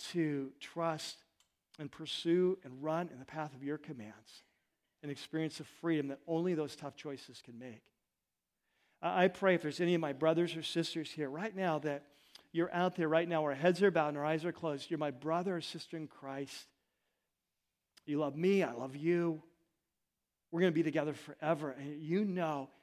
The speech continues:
that you've been compromising in an area.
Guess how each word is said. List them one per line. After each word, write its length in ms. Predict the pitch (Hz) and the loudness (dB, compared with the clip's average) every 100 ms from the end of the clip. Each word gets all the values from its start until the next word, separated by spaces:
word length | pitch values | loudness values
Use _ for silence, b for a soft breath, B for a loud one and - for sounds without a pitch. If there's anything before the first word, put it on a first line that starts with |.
| b - | b -18
that 180 | - | -8
you've 140 | 185 190 | -4 -4
been 160 | 160 | -4
compromising 1120 | 135 - - 180 196 160 131 123 123 120 123 113 _ _ _ _ _ - | -8 -16 -14 -8 -6 -6 -6 -6 -12 -16 -20 -20 _ _ _ _ _ -10
in 80 | 143 | -10
an 100 | 143 | -8
area. 400 | 143 160 151 123 | -8 -6 -8 -10